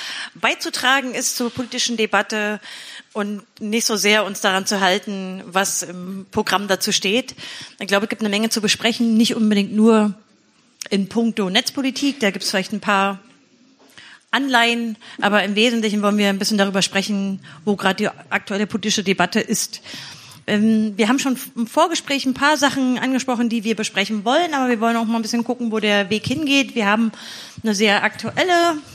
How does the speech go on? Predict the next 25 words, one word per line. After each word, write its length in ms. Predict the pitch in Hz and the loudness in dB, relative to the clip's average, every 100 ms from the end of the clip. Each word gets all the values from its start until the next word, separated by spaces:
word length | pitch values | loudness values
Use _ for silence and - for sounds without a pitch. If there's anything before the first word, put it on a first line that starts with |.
| - - - - - - - | -20 -20 -20 -20 -18 -14 -6
äh, 80 | 220 | -2
Problematik, 800 | - 285 262 269 311 311 277 240 | 0 0 4 4 4 0 -2 -4
ähm, 280 | 254 247 | -4 -4
die 460 | 226 240 240 233 214 - - - - | -2 -2 -2 -4 -6 -14 -20 -20 -2
Horst 200 | 226 220 | 0 2
Seehofer 440 | 302 359 302 277 | 0 0 2 2
heißt, 380 | 262 277 269 - - - - - - - - - - | 2 0 -2 -6 -12 -20 -20 -20 -20 -20 -20 -20 -4
ähm, 400 | 214 226 226 220 - - - - - _ - | 0 2 2 -2 -6 -18 -20 -20 -20 _ -10
und 160 | - 190 | -4 0
im 300 | 202 185 185 | 0 -2 -2
In- 200 | - 226 | 0 0
und 140 | 208 | 2
Ausland, 580 | 175 294 294 247 233 - | 0 0 0 0 0 -4
äh, 140 | 214 214 | -6 -2
derzeit 320 | 214 233 208 | 0 0 0
mehr 160 | 196 | 0
im 80 | 190 | 0
Inland 380 | 226 247 233 208 | 2 4 4 2
debattiert 440 | 190 180 285 320 | -2 -2 -2 0
wird. 260 | 285 277 269 - - - | 2 0 -2 -14 -18 -6
Wir 160 | 220 208 | 0 4
haben, 500 | 208 214 208 214 208 | 4 2 0 -4 -2
glaube 220 | 214 208 | 0 0
ich, 60 | 214 | -2
eine 360 | 202 190 190 | -2 -2 -2